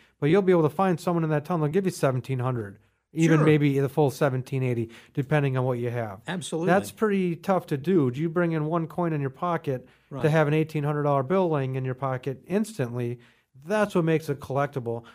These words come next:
Speaker 1: It's, it's easy to convert into cash.
Speaker 2: Yeah.
Speaker 1: And that's one problem we can maybe get into cryptocurrencies down the line is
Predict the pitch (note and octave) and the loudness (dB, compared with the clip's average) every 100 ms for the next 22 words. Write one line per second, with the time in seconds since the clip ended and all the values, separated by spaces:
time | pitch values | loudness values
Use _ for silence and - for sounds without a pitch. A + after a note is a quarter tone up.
0 | _ D3 C#3 C#3+ B2+ - - E3+ F#3 D#3+ | _ -10 -8 -8 -8 -8 -12 -2 0 0
1 | D#3 D3 - C#3 - C3+ C3 D3 D3 C#3 | -2 -4 -4 -4 -4 -6 -4 -2 0 -2
2 | C#3 B2+ B2 A#2 - D3+ B2 - - - | -6 -8 -6 -8 -8 -6 -6 -8 -18 -18
3 | G2+ F2+ - C#3+ E3+ G3+ E3+ D3 D3+ C#3+ | -16 -18 -16 -2 0 2 0 2 0 0
4 | C#3 C#3 C3 C3+ F#3 F#3+ C#3 A#2 A2 C#3+ | -2 -4 -4 -2 0 0 0 -2 -6 -8
5 | C3 B2 C3 B2 C3 A#2 B2+ A#2 A#2 E3 | -8 -6 -6 -6 -6 -6 -4 -4 -4 -2
6 | F3 C3 | -2 -2